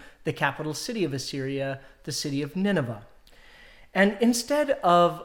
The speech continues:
living into God's mercy for these people, Jonah runs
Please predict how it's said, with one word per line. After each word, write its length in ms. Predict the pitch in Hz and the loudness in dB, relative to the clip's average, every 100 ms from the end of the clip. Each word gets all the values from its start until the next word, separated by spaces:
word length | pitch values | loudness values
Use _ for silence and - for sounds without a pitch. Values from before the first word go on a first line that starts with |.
| 170 | 0
living 360 | 180 214 202 | 2 2 0
into 460 | 160 156 - 160 147 | -2 -4 -4 -4 -4
God's 500 | 143 135 135 135 - - | -2 0 0 -2 -12 -8
mercy 840 | 147 175 175 - 117 117 190 226 - | -4 -2 -2 -6 -8 -10 -12 -14 -18
for 580 | - 151 143 139 139 139 | -12 -6 -2 -2 -2 -4
these 220 | 139 139 | -6 -6
people, 640 | - 156 135 120 113 123 - | -6 -10 -8 -10 -10 -10 -8
Jonah 240 | 185 185 | -4 -2
runs 560 | 160 143 131 135 131 - | -2 -2 -2 -4 -6 -12